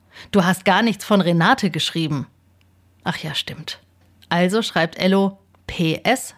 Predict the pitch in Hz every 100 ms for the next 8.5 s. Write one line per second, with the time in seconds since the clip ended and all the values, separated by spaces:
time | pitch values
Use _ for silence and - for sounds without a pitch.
0 | - 214 214 208 220 226 - - _ _
1 | - - 196 170 214 240 226 196 196 190
2 | 190 175 165 160 185 180 147 82 82 -
3 | - - - 196 190 180 294 320 226 202
4 | 160 170 220 247 247 240 196 202 196 -
5 | 165 143 151 196 233 240 220 208 190 196
6 | 190 - - - 160 160 156 - - 220
7 | 220 214 - 330 165 127 - - _ _
8 | - - 156 -